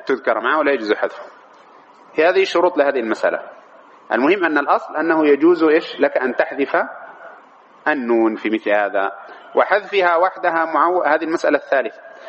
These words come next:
تختص أيضا بجواز حذفها وحدها معوضا عنها ما في مثل "أما أنت ذا نفر". هذه تحتاج إلى شيء من الرسم في السبورة.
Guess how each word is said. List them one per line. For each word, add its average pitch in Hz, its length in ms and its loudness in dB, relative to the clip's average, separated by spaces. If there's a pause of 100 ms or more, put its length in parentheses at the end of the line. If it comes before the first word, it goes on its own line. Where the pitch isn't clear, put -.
(560)
تختص 220 520 -2
أيضا 196 320 0
بجواز 165 500 4
حذفها 180 640 0
وحدها 170 580 0
معوضا 156 560 2
عنها 147 480 0
ما 143 300 0 (580)
في 135 200 -2
مثل 170 440 0 (440)
"أما 147 360 0 (160)
أنت 165 380 -2 (1000)
ذا 143 460 2 (380)
نفر". 131 500 -2 (1800)
هذه 123 300 0
تحتاج - 440 0
إلى 90 200 2
شيء 104 180 -2
من 92 180 0
الرسم - 500 -4
في - 60 -14
السبورة. - 720 -4